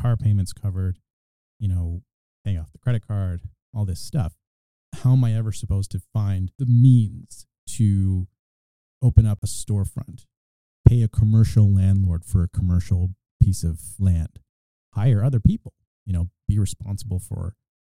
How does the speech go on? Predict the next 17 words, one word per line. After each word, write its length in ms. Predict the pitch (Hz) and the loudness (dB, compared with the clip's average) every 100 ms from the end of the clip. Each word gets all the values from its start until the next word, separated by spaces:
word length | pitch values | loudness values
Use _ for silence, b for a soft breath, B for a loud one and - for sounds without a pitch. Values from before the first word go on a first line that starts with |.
| _ _ _ | _ _ _
someone 200 | 104 87 | 0 2
else's 380 | 98 127 107 82 | 2 2 0 -2
wages, 420 | 78 82 87 90 | -6 -6 -6 -4
even, 300 | 98 95 90 | -2 -2 -4
you 160 | - 117 | -8 -6
know, 220 | 92 92 131 - | -4 -6 -10 -6
given 340 | 113 123 113 | 4 6 6
that 240 | 104 101 95 _ _ | 6 2 0 _ _
being 220 | 110 107 101 | 0 4 4
responsible 480 | 98 110 95 - | 2 0 -2 -2
for 140 | 87 92 | -4 -2
your 220 | 90 95 | -2 2
own 180 | 131 170 | 4 4
wages 300 | 104 92 90 | 2 0 -2
is 120 | 85 | -2
hard 220 | 101 92 | -2 0
enough, 360 | 92 123 - | 0 0 -2